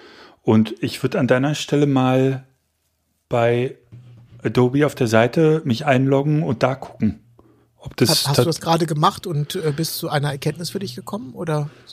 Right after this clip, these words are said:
Speaker 1: Ich bin hier gerade, müsste jetzt aber wahnsinnig viel suchen. Aber man kann ja, man kann ja bei der, äh, Creative Cloud App
Speaker 2: Mhm.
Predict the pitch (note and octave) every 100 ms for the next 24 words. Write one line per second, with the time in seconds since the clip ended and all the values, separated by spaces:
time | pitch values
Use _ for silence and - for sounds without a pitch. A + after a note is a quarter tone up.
0 | - - - - - - - G#2 G2 -
1 | - A#2 B2+ C3 A#2+ A#2 A#2+ C3+ C3+ B2
2 | - - - - - - - A#2 - B2+
3 | A#2+ - A#2 A2+ A2+ B2 C#3+ B2+ - C#3+
4 | B2 A2+ D3 - A2+ F3 - _ _ _
5 | _ _ _ _ _ _ - - A#2+ B2
6 | B2 C#3 D#3 E3 E3+ F3+ - B2+ - D#3+
7 | D3 C3+ C3 B2 A#2+ B2 - _ _ -
8 | - B2+ B2 B2 A#2+ A#2 A#2 A#2 A2 C#3+
9 | D#3+ E3+ - - C3+ D3 F3 - C#3 F#3
10 | - - - - - - - - - -
11 | C#3 D3+